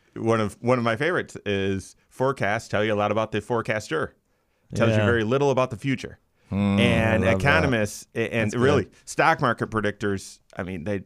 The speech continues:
Speaker 1: th-, this is, that's very, very true. But it's almost unanimous. Economists are saying there's gonna be a recession in twenty twenty-three. So,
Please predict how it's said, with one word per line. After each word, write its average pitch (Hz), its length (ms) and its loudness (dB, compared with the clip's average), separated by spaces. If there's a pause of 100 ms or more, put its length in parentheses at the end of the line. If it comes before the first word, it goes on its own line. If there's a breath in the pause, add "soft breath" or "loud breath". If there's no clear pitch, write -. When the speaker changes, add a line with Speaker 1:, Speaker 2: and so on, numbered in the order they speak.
(160)
Speaker 1:
th-, 98 100 -8
this 101 300 -6
is, 82 140 -14
that's - 200 -4
very, 110 320 -2
very 90 240 -4
true. 80 340 -12
But - 280 -2 (320 soft breath)
it's 170 180 2
almost 220 440 2
unanimous. 123 800 -2 (680)
Economists 120 520 0
are 104 120 0
saying 101 400 -2 (100)
there's 117 220 -2
gonna 147 100 -2
be 113 80 0
a 98 80 0
recession 98 480 -4
in 87 140 -6
twenty 90 240 -6
twenty-three. 82 480 -10
So, - 260 0